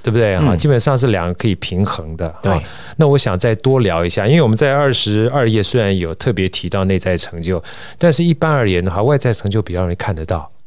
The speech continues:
Speaker 1: 啊，因为这本书里面特别有一句话，我记忆非常深刻。我们常常在眼睛所见的都是外在的事物，但是决定我们如何判断跟往前走，都是内心世界。
Speaker 2: 对，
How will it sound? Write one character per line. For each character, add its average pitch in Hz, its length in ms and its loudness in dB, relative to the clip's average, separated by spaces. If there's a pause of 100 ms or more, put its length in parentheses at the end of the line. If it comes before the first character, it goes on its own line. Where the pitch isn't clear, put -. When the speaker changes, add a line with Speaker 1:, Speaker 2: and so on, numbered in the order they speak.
(280)
Speaker 1:
啊， 82 220 -6
因 104 60 2
为 127 80 4
这 139 100 2
本 117 100 4
书 123 200 2
里 104 100 2
面 107 140 2
特 120 120 -2
别 92 120 0
有 87 60 0
一 90 60 0
句 104 140 -4
话， 95 260 0
我 85 140 -4
记 - 180 -2
忆 98 40 2
非 98 120 -2
常 87 140 -2
深 90 220 -4
刻。 92 200 -2 (460)
我 117 80 -4
们 135 80 2
常 147 160 2
常 143 80 2
在 151 100 2
眼 95 220 0
睛 123 160 2
所 82 220 0
见 107 180 0
的 87 60 0
都 107 120 -2
是 107 120 0
外 101 180 2
在 87 180 -2
的 85 80 -4
事 87 240 -2
物， 80 160 -4 (440)
但 143 120 4
是 123 160 2
决 104 240 0
定 117 220 2
我 90 140 0
们 85 180 -2
如 101 160 0
何 101 140 0
判 110 200 0
断 104 160 2
跟 101 160 0
往 85 140 0
前 87 240 -2
走， 82 180 -4
都 95 140 0
是 101 120 0
内 101 140 4
心 87 220 -2
世 87 180 -2
界。 165 200 -2 (100)
Speaker 2:
对， 165 480 2